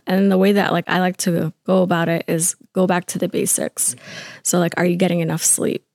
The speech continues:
Speaker 1: 'cause sleep impacts your mood. Um, and a lot of the times, especially, like,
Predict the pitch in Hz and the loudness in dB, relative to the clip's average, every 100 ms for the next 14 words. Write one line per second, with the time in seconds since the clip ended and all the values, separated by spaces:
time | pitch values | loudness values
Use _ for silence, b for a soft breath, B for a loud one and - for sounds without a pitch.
0 | _ 180 - - 185 - 175 170 175 - | _ -4 0 0 -2 -2 -4 -2 -4 -4
1 | - - - - 208 - - - 165 - | -2 -2 0 -2 -4 -10 -6 -4 -2 -2
2 | - 190 185 185 180 190 180 180 175 - | 0 0 2 0 -2 -2 -2 0 -2 -2
3 | - 202 202 190 87 - | -2 -2 0 0 -2 -6